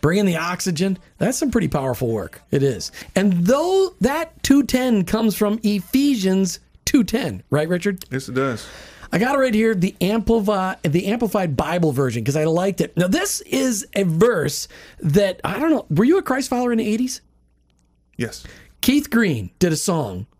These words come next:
Speaker 1: about Ephesians two ten.
Speaker 2: I remember
Speaker 1: We're not
Speaker 2: you
Speaker 1: gonna,
Speaker 2: telling me.
Speaker 1: we're not gonna sing that, but A C O, if you wanna feel like you can find that, you could. Keith Green did, uh, "We Are His Work," I don't know what it's called. Probably "We Are His Workmanship." I have no idea. Keith Green, "We Are His Workmanship." Ephesians two ten says this, "We are His workmanship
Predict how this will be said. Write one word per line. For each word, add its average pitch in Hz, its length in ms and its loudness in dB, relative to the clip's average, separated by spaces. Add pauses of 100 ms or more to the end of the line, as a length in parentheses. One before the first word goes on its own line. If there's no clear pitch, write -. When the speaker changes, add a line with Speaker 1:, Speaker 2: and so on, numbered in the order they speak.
(260)
Speaker 1:
about 151 360 -2
Ephesians 151 400 0
two 143 120 2
ten. 127 300 -4 (160)
Speaker 2:
I - 60 -16
remember 123 240 -2
Speaker 1:
We're 156 40 4
not 165 100 0
Speaker 2:
you 175 40 0
Speaker 1:
gonna, 185 140 2
Speaker 2:
telling - 40 -2
me. - 120 -10
Speaker 1:
we're 170 60 2
not 180 120 -2
gonna 175 100 0
sing 160 220 0
that, 143 140 0
but 165 80 -2
A 254 140 -4
C 220 180 0
O, 202 60 2
if 170 60 -4
you 190 120 2
wanna 180 180 0
feel 190 180 0
like 151 200 0
you 160 100 0
can 151 140 -2
find 151 240 0
that, 131 120 -2
you 131 80 -2
could. 131 220 -2
Keith 180 180 -4
Green 165 200 0
did, 143 240 0
uh, 143 140 -4 (500)
"We 214 200 2
Are 190 200 0
His 151 120 -2
Work," 170 240 -2
I 170 60 -4
don't 185 160 -6
know 294 80 -2
what 302 120 -2
it's 247 140 -4
called. 254 280 -4
Probably 220 240 -2
"We 196 180 0
Are 202 80 -2
His 165 140 -4
Workmanship." 190 580 -2
I 139 80 -4
have 143 100 -2
no 143 120 0
idea. 131 320 -2 (160)
Keith 240 220 0
Green, 233 420 2
"We 196 180 4
Are 175 180 4
His 160 140 0
Workmanship." 160 480 -2 (720)
Ephesians 247 480 2
two 240 160 4
ten 202 220 2
says 185 200 2
this, 147 240 -2 (320)
"We 226 220 4
are 277 220 2
His 190 160 0
workmanship 165 720 0